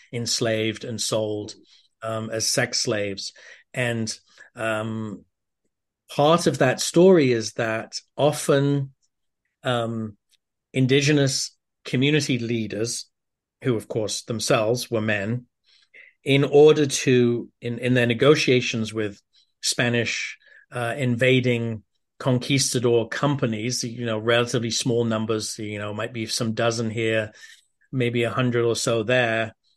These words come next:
they have to deal with these people. And, and the idea is, is to get rid of them, right? So you've got a Cortez's company that's actually, um, fairly large, you know, four hundred, four hundred and something men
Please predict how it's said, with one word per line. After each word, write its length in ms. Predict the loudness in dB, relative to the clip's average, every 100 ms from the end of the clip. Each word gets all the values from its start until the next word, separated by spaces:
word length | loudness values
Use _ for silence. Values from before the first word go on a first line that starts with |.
| _ _ -6
they 200 | 0 2
have 220 | 2 0
to 60 | 2
deal 220 | 6 6
with 120 | 6
these 160 | 2 -2
people. 340 | -6 -4 -2
And, 180 | -2 -4
and 220 | -4 -2
the 120 | 2
idea 280 | 2 4 4
is, 140 | 2 -2
is 100 | -6
to 80 |
get 180 | -4 -2
rid 140 | -2 -2
of 100 | -4
them, 160 | -16 _ _ _ _ _ _ -6
right? 200 | -4 -2
So 120 | -2
you've 120 | 0
got 240 | 2 2 -2 _ -6
a 100 | -6 -6 0
Cortez's 540 | 4 6 6 4 0 -2
company 500 | -2 -2 -4 -4 -2
that's 180 | -2
actually, 520 | -2 -6 -6 -8 -8 -14 _ _ _ _ -10
um, 440 | -8 -8 -10 -14 _ _ _ _ _ _ _ _ _ _ _ -20 -14
fairly 480 | -6 -2 0 0 -2
large, 720 | -2 -2 0 0 -2 -6 -12
you 80 | -10
know, 100 | -10
four 300 | -6 -2 -2
hundred, 280 | -2 -4 -6
four 600 | -4 -4 -6 -8 -4 -2
hundred 220 | 0 0
and 120 | 0
something 420 | -2 -2 -4 -2 0
men 420 | 0 0 -4